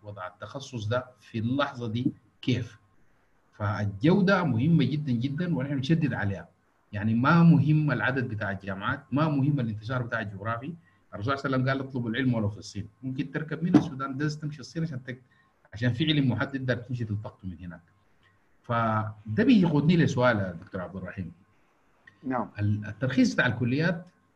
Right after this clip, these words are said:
Speaker 1: في التعليم ال-، العالي، آه، بيكون بي زي دراسة جدوى، انت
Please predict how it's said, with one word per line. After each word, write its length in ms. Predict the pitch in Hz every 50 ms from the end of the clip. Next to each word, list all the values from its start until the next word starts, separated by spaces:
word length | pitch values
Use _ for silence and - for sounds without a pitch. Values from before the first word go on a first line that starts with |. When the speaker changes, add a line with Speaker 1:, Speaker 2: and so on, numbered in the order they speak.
| _ _
Speaker 1:
في 220 | - 117 110 104
التعليم 500 | 101 107 - 101 95 110 123 131 131 127
ال-، 160 | 110 110 101
العالي، 800 | 98 95 90 85 85 82 82 85 98 117 131 127 135 151 175 - - _ _ _ _ _ _ _ _ _ -
آه، 180 | 110 107 107 104
بيكون 440 | 101 117 110 110 - - - 196
بي 160 | 190 180 170 151
زي 160 | - 143 131
دراسة 340 | 127 131 127 123 120 - 127
جدوى، 360 | 127 147 127 117 98 104 - -
انت 120 | _ -